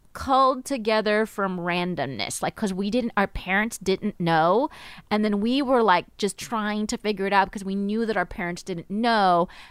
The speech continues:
and we were all also trying to be high achievers. Um, and so it, w-, you know, I was around a lot of that energy,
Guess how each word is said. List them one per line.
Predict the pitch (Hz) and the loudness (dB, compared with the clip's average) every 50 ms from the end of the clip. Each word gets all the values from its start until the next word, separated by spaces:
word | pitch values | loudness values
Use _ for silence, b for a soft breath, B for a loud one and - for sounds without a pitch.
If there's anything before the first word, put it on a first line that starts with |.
| B B - | B B 0
and | 208 208 208 208 208 | 2 2 2 2 0
we | 214 220 208 | 0 0 0
were | 208 190 - | 0 0 2
all | - 190 196 196 196 196 190 185 190 180 - - | 4 4 6 6 6 6 6 4 4 2 0 -2
also | 202 180 185 - 196 | -2 -2 -2 -4 -8
trying | 175 - 208 175 170 | -8 -6 -6 -6 -6
to | 175 | -6
be | 165 180 | -6 -6
high | 185 185 190 165 | -6 -4 -4 -4
achievers. | 160 156 151 - - - 160 143 143 147 110 - 78 - 190 - - B B B B B B B B B B - | -4 -4 -6 -6 -8 -8 -8 -8 -8 -10 -10 -10 -10 -8 -8 -10 -10 B B B B B B B B B B 0
Um, | 220 208 196 190 185 180 175 170 170 160 156 139 - _ - | 2 4 4 4 4 2 0 0 -4 -6 -8 -12 -8 _ 0
and | 226 214 208 | 0 0 0
so | - - - 226 208 196 190 185 180 180 180 175 175 175 - - - | -2 0 2 4 4 6 6 6 6 6 6 4 2 0 -2 -2 0
it, | 220 240 - | 0 0 0
w-, | - 220 208 - - - | -2 -8 -10 -8 -6 -4
you | 226 233 | -2 -2
know, | 208 196 185 180 175 | 0 0 0 0 2
I | - - 208 | 2 2 2
was | 202 220 208 | 2 0 -4
around | 208 208 214 202 185 196 185 185 185 - - _ _ - | -4 -4 -2 0 0 0 0 -2 -4 -6 -12 _ _ -2
a | 190 | -2
lot | 180 190 220 233 254 240 233 | 0 2 4 4 4 4 2
of | 214 202 | 0 0
that | 214 196 196 196 - | 0 0 0 0 0
energy, | - 196 185 190 190 180 190 196 226 247 226 185 180 165 170 175 185 196 | -2 -4 -2 -2 -4 -6 -6 -4 -2 -2 0 0 -2 -2 -4 -4 -6 -6